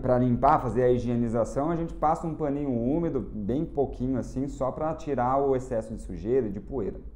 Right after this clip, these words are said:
Você pode colocá-la várias vezes ao dia, não ultrapassando essa margem aí de duas a três horas, principalmente no momento do dia onde você quer deixar sua mão numa posição mais confortável ou realizar alguma atividade de vida diária que a, que a luva facilite o movimento. Ah, eu vou fazer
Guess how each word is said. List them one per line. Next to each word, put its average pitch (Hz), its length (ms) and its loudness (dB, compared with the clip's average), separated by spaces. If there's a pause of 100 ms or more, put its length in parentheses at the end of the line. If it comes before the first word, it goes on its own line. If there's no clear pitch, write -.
(100)
Você 165 220 0
pode 233 260 4
colocá-la 196 520 4
várias 160 480 4
vezes 156 260 0
ao 135 160 4
dia, 135 340 2
não 156 180 0
ultrapassando 175 600 -2
essa 147 240 -4
margem 123 540 -2
aí 123 140 -2
de 117 100 -4
duas 120 340 -2
a 127 60 0
três 120 320 -2
horas, 127 280 0 (220)
principalmente 202 760 0
no 185 40 -2
momento 175 380 0
do 165 160 0
dia 143 160 -2
onde 180 140 -2
você 165 280 -4
quer 165 200 -2
deixar 165 280 -4
sua 151 200 -4
mão 135 160 -2
numa 147 160 -4
posição 135 440 -4
mais 131 280 -4
confortável 143 720 -2 (240)
ou 208 160 2
realizar 220 560 2
alguma 185 260 2
atividade 160 580 -2
de 151 100 -6
vida 147 240 -2
diária 127 400 2
que 151 80 -4
a, 120 320 2 (100)
que 135 80 -4
a - 20 2
luva 131 240 0
facilite 143 720 -2
o 147 40 -6
movimento. 139 500 -4
Ah, 110 240 -2
eu 98 60 -6
vou 107 100 -4
fazer 120 500 -2